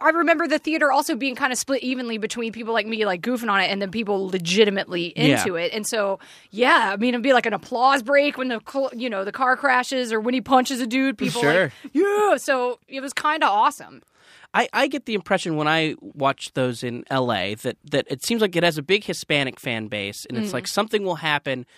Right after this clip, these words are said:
Speaker 2: that has cultural significance to the Hispanic community, and people
Speaker 1: Right.
Speaker 2: will cheer,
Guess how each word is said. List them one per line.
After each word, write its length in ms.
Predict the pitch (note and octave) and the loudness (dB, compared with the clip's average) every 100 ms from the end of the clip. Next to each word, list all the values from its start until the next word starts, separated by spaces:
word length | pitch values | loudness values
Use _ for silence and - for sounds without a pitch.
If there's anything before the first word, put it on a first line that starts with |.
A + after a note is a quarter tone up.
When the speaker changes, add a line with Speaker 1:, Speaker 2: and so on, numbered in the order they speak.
| _ | _
Speaker 2:
that 100 | - | -10
has 280 | C3 C#3 C3 - - | -2 0 0 -4 -8
cultural 500 | - F3+ - E3+ D#3 | -2 -2 0 2 2
significance 640 | - D3 C3+ C3+ C3+ B2+ | 0 -4 -4 -4 -6 -8
to 80 | - | -10
the 120 | B2 | -12
Hispanic 440 | B2+ - C3+ C3+ - | -10 -4 0 0 -2
community, 560 | - E3 E3+ E3 F#3 | -2 0 0 0 0
and 100 | - | -2
people 200 | - F#3 | -4 -4
Speaker 1:
Right. 80 | E3+ | -2
Speaker 2:
will 120 | D3+ | -2
cheer, 440 | D3+ - D#3+ C#3+ | -2 -2 0 2